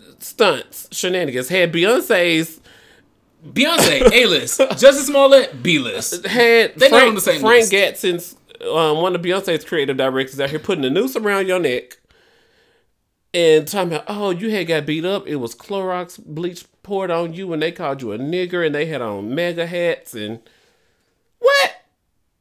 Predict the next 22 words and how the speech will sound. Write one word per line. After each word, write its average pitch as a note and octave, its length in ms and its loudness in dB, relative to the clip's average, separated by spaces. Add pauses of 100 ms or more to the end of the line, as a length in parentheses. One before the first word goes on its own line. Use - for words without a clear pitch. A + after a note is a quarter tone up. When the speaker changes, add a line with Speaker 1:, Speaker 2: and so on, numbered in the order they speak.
Speaker 1:
What? D#4+ 400 2 (360)
Speaker 2:
And G#2+ 140 -10
it G2+ 60 -10
was F#2+ 160 -14
white G2+ 240 -14
men. F2+ 260 -18 (1900)
And B2+ 140 -8
then B3 260 0
you A#3+ 140 -2
still G#3+ 720 -10 (640)
hold D4+ 400 -14
up - 340 -10 (280)
the D#3+ 80 -10
story A#3+ 340 -6
to C#4 100 -14
this C#4 180 -8
day F4+ 180 -12
like G#3 200 -12
it C4 80 -12
really D4+ 200 -12
happened. F4 380 -10 (1040)
Like, C4 460 -10